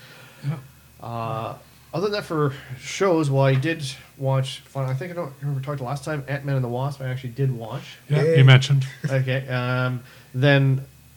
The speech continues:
Speaker 2: started watching a little bit of Umbrella Academy, but haven't had a chance to too much because the video editing and all that does take time, and now that I'm trying to keep, have a regular two videos a week, that takes a lot of time. And also, I have been doing some gaming. I did Pendragon, like I said, it's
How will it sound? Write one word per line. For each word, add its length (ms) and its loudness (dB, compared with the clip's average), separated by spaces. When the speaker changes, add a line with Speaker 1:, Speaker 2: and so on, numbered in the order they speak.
Speaker 2:
started 300 -2
watching 300 0
a 20 0
little 180 2
bit 120 0
of 100 2
Umbrella 720 4
Academy, 360 -2
but 120 -2
haven't 160 0
had 100 0
a 20 -6
chance 260 -2
to 60 -10
too 160 -4
much 240 -4
because 360 -4
the 80 2
video 280 6
editing 460 4
and 140 -2
all 100 -4
that 200 -4
does 220 4
take 280 0
time, 320 -2
and 100 0
now 140 0
that 60 4
I'm 100 -4
trying 280 -4
to 40 -16
keep, 180 -4
have 280 -2
a 60 2
regular 360 2
two 440 -2
videos 400 2
a 120 -2
week, 440 0
that 240 -2
takes 200 -4
a 60 -2
lot 180 -4
of 60 -14
time. 280 -12
And 160 2
also, 160 6
I 100 2
have 100 2
been 80 -4
doing 180 -2
some 140 -4
gaming. 260 -4
I 60 -14
did 260 -12
Pendragon, 440 0
like 180 -4
I 40 -8
said, 220 -4
it's 200 -6